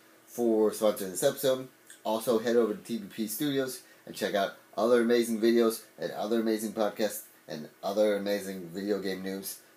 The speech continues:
that they have because they work really hard at their stuff and they wanted to sh-, share it with you guys. Uh, and yeah, and I thank you for watching, and please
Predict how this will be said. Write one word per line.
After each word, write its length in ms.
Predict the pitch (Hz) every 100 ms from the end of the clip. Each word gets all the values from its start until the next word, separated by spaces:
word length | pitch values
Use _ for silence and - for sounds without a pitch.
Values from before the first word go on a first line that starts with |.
| -
that 160 | 95 92
they 120 | 95
have 360 | 98 98 101 -
because 300 | 92 92 82
they 80 |
work 220 | 95 95 -
really 280 | 95 113 107
hard 200 | 101 101
at 120 | 98
their 120 | 90
stuff 380 | 85 90 87 - - - - -
and 420 | 87 82 82 78 - - _ - - -
they 100 | 90
wanted 360 | 92 95 90
to 40 | 85
sh-, 200 | - - _ -
share 280 | 107 98
it 60 | 85
with 140 | 85
you 80 | 104
guys. 420 | 95 87 95 - - - - -
Uh, 380 | 107 107 110 113 - - _ _ _ - -
and 140 | 170
yeah, 140 | 196 - -
and 140 | 107
I 100 | 113
thank 260 | 113 131 117
you 100 | 113
for 120 | 120
watching, 440 | 95 98 143 - -
and 380 | 104 107 113 - _ -
please 380 | 139 147 147